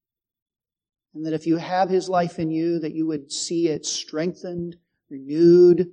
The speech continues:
encouraged by the uniqueness of the Scripture's testimony,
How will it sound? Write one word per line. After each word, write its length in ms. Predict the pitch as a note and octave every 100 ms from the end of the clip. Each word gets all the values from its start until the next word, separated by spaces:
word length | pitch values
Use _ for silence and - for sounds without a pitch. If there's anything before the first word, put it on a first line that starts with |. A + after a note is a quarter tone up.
| _ _ _ _
encouraged 960 | C#3+ C#3 - F3 D#3+ C#3 B2+ B2+ - - _ _ _ _ _ _ _ _ _ _ _ _ _
by 300 | C#3 D3 D3
the 100 | C#3
uniqueness 1200 | C3+ C3+ C#3 D3+ F3+ A3 - C3+ A#2+ - - - - _ _ _ _ _ _ _ _
of 440 | D3 D3 D3 C3+ _ _
the 80 | C#3+
Scripture's 600 | - - F3 E3 F3+ -
testimony, 840 | - G3+ - - C#3 B2+ B2 C3